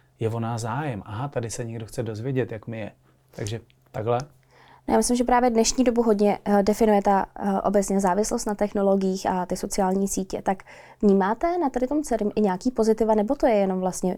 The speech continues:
Speaker 2: negativum
Speaker 1: Ne,
Speaker 2: pro tu
Speaker 1: to je
Speaker 2: lidskou psychiku?
Speaker 1: <laughs> Vy máte dobrou otázku a hned mi dáte tu odpověď, říkám, "Eh, to může být sama." Ne, dobře to říkáte.
Speaker 2: <laughs> Pardon.
Speaker 1: Eh, ne, to je dobrý, tak jste moudrá mladá žena, hezký. Eh, je to tak, no,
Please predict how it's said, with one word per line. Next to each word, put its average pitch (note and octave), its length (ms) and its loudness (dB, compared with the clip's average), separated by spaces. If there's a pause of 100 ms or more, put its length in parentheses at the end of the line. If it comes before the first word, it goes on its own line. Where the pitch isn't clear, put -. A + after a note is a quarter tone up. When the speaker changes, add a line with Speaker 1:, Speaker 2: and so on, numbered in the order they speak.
(160)
Speaker 2:
negativum E3+ 520 -2
Speaker 1:
Ne, G#2+ 100 -2
Speaker 2:
pro - 100 4
tu B2+ 40 4
Speaker 1:
to C3 80 4
je C3 60 2
Speaker 2:
lidskou E3+ 280 -2
psychiku? - 560 -4
Speaker 1:
<laughs> C4 80 -2
Vy C#3+ 140 4
máte B2+ 240 2
dobrou B2+ 240 2
otázku B2+ 340 2
a C3 40 2
hned C3 200 2
mi C3+ 80 4
dáte C3+ 240 4
tu C#3 160 4
odpověď, C#3 320 4
říkám, C3+ 240 0
"Eh, A#3+ 200 8
to E3+ 100 0
může D3 220 4
být D3 200 2
sama." C3 300 0
Ne, A#2+ 240 0
dobře A#2+ 200 0
to - 140 2
říkáte. - 420 2 (180)
Speaker 2:
<laughs> - 200 -14
Pardon. C3 440 4
Speaker 1:
Eh, D3+ 40 4
ne, C#3+ 280 6
to - 100 4
je D#3+ 220 6
dobrý, F#3+ 380 6
tak - 280 -4
jste D#4 340 2 (160)
moudrá A2+ 340 -4
mladá A2+ 300 -6
žena, B2+ 220 -6
hezký. C#3+ 320 -2 (540)
Eh, C3+ 280 4
je C3+ 100 4
to F#3 120 2
tak, B2 380 0
no, A2+ 340 -4